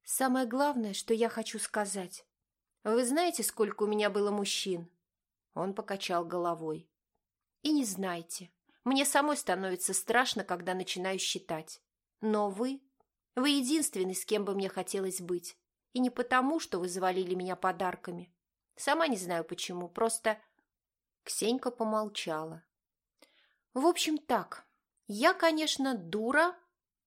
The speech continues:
"Ты не дура", возразил он. "Дядь Слава, я вас слушала, не перебивала. Так и вы давайте так же". Ксенькина снежная грудь, украшенная мелкими белыми цветочками,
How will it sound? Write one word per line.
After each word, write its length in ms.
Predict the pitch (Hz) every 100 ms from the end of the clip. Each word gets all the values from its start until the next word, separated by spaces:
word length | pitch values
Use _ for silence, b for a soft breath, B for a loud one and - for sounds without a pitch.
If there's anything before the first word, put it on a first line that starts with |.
| _ _ -
"Ты 140 | 151
не 160 | 151 147
дура", 580 | 135 175 170 135 135 _ _ _ -
возразил 580 | 185 185 185 170 175
он. 220 | 165 156 160 _ _ _ _ _ _
"Дядь 340 | 247 330 330
Слава, 340 | - 208 196 185
я 180 | 233 330
вас 200 | 269 -
слушала, 460 | 208 214 - 196
не 140 | 220 277
перебивала. 720 | 277 208 208 185 180 175 175 b b b -
Так 200 | 339 330
и 60 |
вы 180 | 285 330
давайте 460 | 240 202 214 214 214
так 300 | 202 175 165
же". 200 | 175 165 _ _ _ _ _ _ _ _
Ксенькина 560 | - - 220 208 190 180
снежная 540 | - 202 202 196 190
грудь, 400 | 170 214 247 - b b b
украшенная 640 | 190 190 214 220 220 208
мелкими 520 | 202 214 220 - 196 190
белыми 420 | 196 208 202 196
цветочками, 920 | 196 190 190 247 277 - 180 165